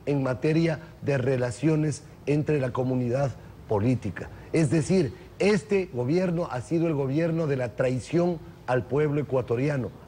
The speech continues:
ha lacerado el alma del pueblo ecuatoriano que se siente timado, traicionado por un elenco de embusteros, expertos en propaganda, pero muy malos para la hora de administrar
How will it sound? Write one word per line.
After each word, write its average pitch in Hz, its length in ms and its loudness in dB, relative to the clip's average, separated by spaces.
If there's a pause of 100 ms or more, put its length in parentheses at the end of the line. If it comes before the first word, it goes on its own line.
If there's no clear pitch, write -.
ha 143 160 4
lacerado 160 720 2
el 151 140 -2
alma 185 460 0 (260)
del 127 200 0
pueblo 156 280 2
ecuatoriano 139 640 -2
que 131 100 -4
se 120 140 -4
siente 151 440 0
timado, 151 680 0 (320)
traicionado 175 800 2
por 156 160 0
un 175 120 0
elenco 165 500 0
de 143 100 0
embusteros, 156 720 0 (640)
expertos 208 720 2
en 170 180 0
propaganda, 165 720 0 (320)
pero 143 220 2
muy 196 260 2
malos 196 420 0
para 143 260 -2
la 139 120 -4
hora 160 180 0
de 151 120 -2
administrar 135 720 -2